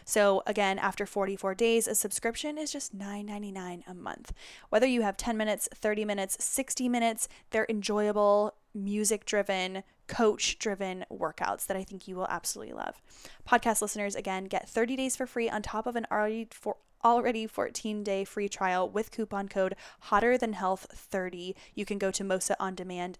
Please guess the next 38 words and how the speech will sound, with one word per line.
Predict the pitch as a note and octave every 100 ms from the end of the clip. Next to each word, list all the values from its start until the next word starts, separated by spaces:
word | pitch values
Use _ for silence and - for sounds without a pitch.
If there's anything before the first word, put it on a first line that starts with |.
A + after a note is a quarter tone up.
| F#3+
dot | F#3 E3+ - -
net. | G3 F3 F#3+ - -
Again, | - G3+ F#3+
that's | G3 F#3+ -
M | A3+ B3
O | G3+ F#3+ G3+ -
S | F#3+ - -
S | F#3+ - -
A | G3 F#3 F3+ -
on | G3 G3+
demand | G#3+ G#3+ F#3+ F#3+ F#3+ - F#3+
dot | F3+ C3+ -
net. | G3 G#3+ A3 - - - -
Use | A3 A3
the | B3+
code | B3 G#3+ G#3
Hotter | - - G3 G#3
Than | G#3
Health | G3+ G3 -
thirty. | - F#3+ F#3 F#3 F#3 - -
That's | C#4+ -
mosa | G3+ G3+ A3 - C4+
on | A#3 A3+
demand | G#3+ F#3+ F#3 F3+ F#3 - -
dot | F#3+ F#3+
net. | F#3+ F#3 F3+ F3 - - - -
Code | A#3 C4+
Hotter | C#4 A3+ G3+ G#3
Than | G#3+
Health | G#3 F#3+ F#3+ - -
thirty | G3 F#3 F#3+ F#3+ -
to | G#3
check | - F#3+ F3+
it | F3
out | F3+ G#3+ C#4+ - -
for | -
your | C4 G#3+ G3+ -
fitness | - F#3+ F#3 F3+